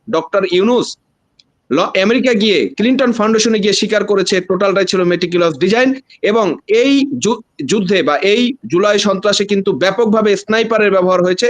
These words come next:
যেটা বাংলাদেশ পুলিশ ব্যবহার করে না। সুতরাং স্নাইপারের যে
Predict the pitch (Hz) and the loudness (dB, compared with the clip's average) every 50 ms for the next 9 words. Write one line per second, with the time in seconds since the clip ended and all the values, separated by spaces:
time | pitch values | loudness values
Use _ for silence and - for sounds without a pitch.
0 | 254 - - _ _ _ 135 165 190 190 165 165 175 175 180 185 180 170 185 - | -2 -4 -12 _ _ _ -4 -2 -2 -2 0 0 0 2 2 0 0 0 0 -2
1 | - - - 170 175 175 170 156 147 160 151 156 151 160 160 156 147 - 165 156 | -2 -2 -2 0 2 0 0 0 0 0 0 0 0 0 0 -2 -2 -2 -2 0
2 | 156 160 156 147 165 190 202 165 120 - - _ _ _ _ - - 240 214 262 | 2 2 2 2 2 2 0 0 -2 -4 -8 _ _ _ _ -8 -4 -2 0 0
3 | 226 196 151 - - - _ _ _ - - - 220 226 254 269 269 254 247 240 | 0 0 0 -2 -6 -10 _ _ _ -20 -8 -4 -2 0 0 0 0 0 0 0
4 | 208 214 | 0 0